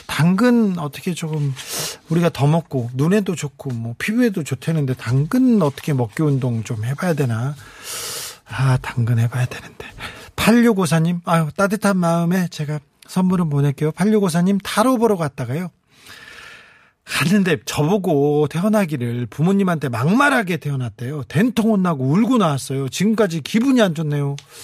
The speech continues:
아, 그래요? 어, 이상하다. 점 보러 갔는데 이렇게 뭐라고 하는 사람 또. 그리고요,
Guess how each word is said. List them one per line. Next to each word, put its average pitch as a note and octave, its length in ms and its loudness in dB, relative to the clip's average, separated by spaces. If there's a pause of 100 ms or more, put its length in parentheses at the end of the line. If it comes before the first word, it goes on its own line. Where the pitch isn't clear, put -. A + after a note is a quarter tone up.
(260)
아, C#3+ 140 -2
그래요? D#3+ 480 -2 (1500)
어, G#3 240 -20
이상하다. E3 500 -2 (340)
점 E3 260 2
보러 B3+ 200 2
갔는데 F#3 460 2
이렇게 C#3+ 240 -4
뭐라고 D#3+ 500 -2
하는 E3 720 -2
사람 C#3 380 -6 (100)
또. A#2+ 240 -6 (460)
그리고요, G#3 560 4